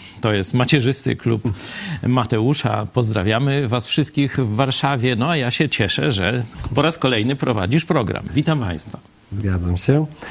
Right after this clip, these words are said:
Speaker 2: E, zgadza się. E, też pozdrawiam klub, e, Warszawa. <laughs> Na początek,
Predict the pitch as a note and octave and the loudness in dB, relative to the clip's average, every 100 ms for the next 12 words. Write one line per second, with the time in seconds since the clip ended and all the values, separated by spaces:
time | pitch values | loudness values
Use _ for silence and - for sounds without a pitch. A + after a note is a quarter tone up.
0 | - - A#2+ A2+ A#2 A#2+ C3+ - D3+ D3 | -12 0 2 4 2 2 2 2 2 2
1 | B2+ B2 B2+ A2+ A2+ G#2+ A2 G#2 G2+ G#2 | 2 2 2 0 2 2 2 2 0 0
2 | G2+ - G2 F#2+ F#2+ F#2 F2+ F2 - C3+ | -2 0 0 2 0 0 -2 0 0 2
3 | C#3+ C#3+ C#3+ - - - - - - - | 2 0 -2 -10 -16 -16 -16 -18 -18 -20
4 | - G2+ C#3+ - D#3 D3 C#3 C#3 C#3 | -4 0 2 2 2 2 2 2 2